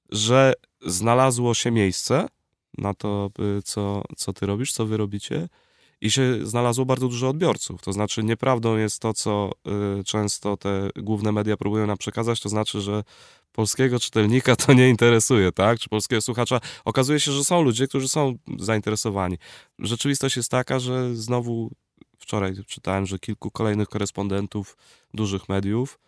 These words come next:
znika, tak, ze stolic europejskich. No to trochę nie bardzo wiem, jak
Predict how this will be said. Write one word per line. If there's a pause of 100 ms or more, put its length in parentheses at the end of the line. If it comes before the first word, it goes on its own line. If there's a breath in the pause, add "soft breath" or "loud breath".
(380)
znika,
tak,
ze
stolic
europejskich.
No
to
trochę
nie
bardzo
wiem,
jak